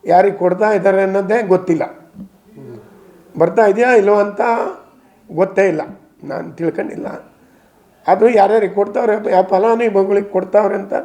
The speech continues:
Speaker 1: ಗೊತ್ತಿಲ್ಲ. ಅಂತ ಹಲವಾರು ಕಾರ್ಯಕ್ರಮಗಳು, ಆಗ ಗ್ರಾಮೀಣ ಪ್ರದೇಶದಲ್ಲಿ ಚರಂಡಿ, ಚರಂಡಿ ಆಗ್ಬೋದು, ಬೀದಿ ದೀಪ ಆಗ್ಬೋದು, ಕುಡಿಯೋ ನೀರಿಗೆ ನಾನು ಜಾಸ್ತಿ ಆದ್ಯತೆ ಕೊಟ್ಟಿದ್ದೀನಿ.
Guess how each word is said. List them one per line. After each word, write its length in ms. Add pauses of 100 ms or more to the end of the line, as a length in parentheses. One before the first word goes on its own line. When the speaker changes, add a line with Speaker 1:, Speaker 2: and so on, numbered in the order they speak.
Speaker 1:
ಗೊತ್ತಿಲ್ಲ. 340 (1500)
ಅಂತ 200
ಹಲವಾರು 500
ಕಾರ್ಯಕ್ರಮಗಳು, 1040
ಆಗ 220 (440)
ಗ್ರಾಮೀಣ 340
ಪ್ರದೇಶದಲ್ಲಿ 680
ಚರಂಡಿ, 880 (460)
ಚರಂಡಿ 340
ಆಗ್ಬೋದು, 420
ಬೀದಿ 380
ದೀಪ 240
ಆಗ್ಬೋದು, 720 (520)
ಕುಡಿಯೋ 280
ನೀರಿಗೆ 480
ನಾನು 680
ಜಾಸ್ತಿ 400
ಆದ್ಯತೆ 440
ಕೊಟ್ಟಿದ್ದೀನಿ. 560